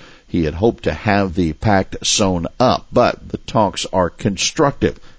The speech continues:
China's Commerce Department said in a report from China Daily. That's a state-run media outlet.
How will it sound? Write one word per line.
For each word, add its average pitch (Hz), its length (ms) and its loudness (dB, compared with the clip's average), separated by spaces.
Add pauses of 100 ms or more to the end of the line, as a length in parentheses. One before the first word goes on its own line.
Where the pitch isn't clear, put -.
(100)
China's 92 480 -2
Commerce 85 400 -2
Department 73 440 -4
said 95 260 2
in 80 100 -2
a 78 60 0
report 95 460 0
from 90 240 0
China 90 380 -2
Daily. 87 480 2 (540)
That's - 160 -6
a 90 40 -4
state-run 82 560 0
media 82 520 -2
outlet. 87 400 0